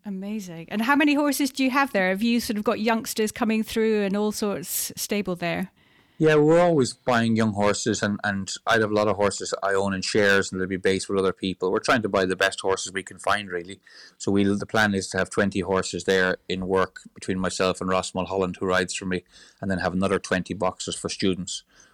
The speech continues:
Speaker 2: where they
Speaker 1: Right.
Speaker 2: can come and train either for six months or a year or longer, or even just stints for a couple of weeks.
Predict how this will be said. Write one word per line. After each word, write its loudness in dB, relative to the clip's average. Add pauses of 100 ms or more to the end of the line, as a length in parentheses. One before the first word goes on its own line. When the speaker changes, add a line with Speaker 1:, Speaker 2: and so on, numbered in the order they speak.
Speaker 2:
where 0
they 2
Speaker 1:
Right. -4
Speaker 2:
can -4
come -2
and -4
train -2
either -2
for -2
six -6
months -2
or -2
a -2
year 2
or 2
longer, 2
or 0
even -2
just -2
stints -4
for -4
a 0
couple -6
of 0
weeks. -6